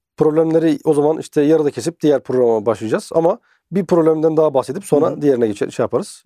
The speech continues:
Speaker 1: Ee, diğer, e, hafta konuşuruz. Şimdi mide asidi, e, bir buçuk iki P H'lık bir ortamda asit ve enzimler çalışmaya başlıyor değil mi?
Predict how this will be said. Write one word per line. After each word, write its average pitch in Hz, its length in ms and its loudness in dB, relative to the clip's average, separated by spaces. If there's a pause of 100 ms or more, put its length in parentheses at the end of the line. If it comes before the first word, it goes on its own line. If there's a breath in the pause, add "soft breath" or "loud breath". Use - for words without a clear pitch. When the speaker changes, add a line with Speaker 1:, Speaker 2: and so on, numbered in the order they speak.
Speaker 1:
Ee, 104 240 -4
diğer, 120 420 -2 (180)
e, 107 40 -8
hafta 113 360 -2
konuşuruz. 120 500 -8 (540 soft breath)
Şimdi 180 380 -2 (680 soft breath)
mide 175 240 2
asidi, 175 380 -4 (500)
e, 113 240 -4
bir 202 80 2
buçuk 185 200 -2
iki 170 160 -8
P 147 180 0
H'lık 127 320 0
bir 160 60 2
ortamda 135 540 0 (540)
asit - 320 -4
ve 156 60 2
enzimler 151 360 0
çalışmaya 135 520 0
başlıyor 110 300 -4
değil 113 100 -2
mi? 113 60 -8